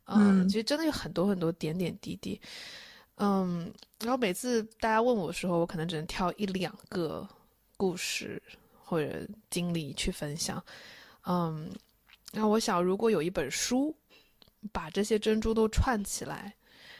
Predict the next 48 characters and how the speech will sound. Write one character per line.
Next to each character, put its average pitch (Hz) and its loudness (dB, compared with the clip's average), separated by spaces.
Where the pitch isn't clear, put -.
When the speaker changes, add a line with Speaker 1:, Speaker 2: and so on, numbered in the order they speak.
Speaker 1:
那 202 0
么 190 4
以 180 2
后 196 2
有 185 2
人 170 2
在 196 2
问 202 2
我 170 0
的 151 0
时 160 -6
候 156 -2
说 175 -2
，“啊， 240 -4
你 196 -4
可 202 -4
以 - 0
看 202 -4
这 208 -2
本 190 -4
书， 180 -2
因 180 0
为 180 2
我 180 2
把 175 -6
所 180 -2
有 175 0
的 165 0
珍 170 -2
珠 180 -2
都 165 0
集 175 -6
齐 - -8
起 - -4
来 190 -6
放 185 0
在 170 -2
里 - -10
面 - -6
了。” - -8
Speaker 2:
哇， 185 6
OK， 214 6
所 - 2
以 196 10
要 202 10
出 339 8
书 311 6
啦。 269 10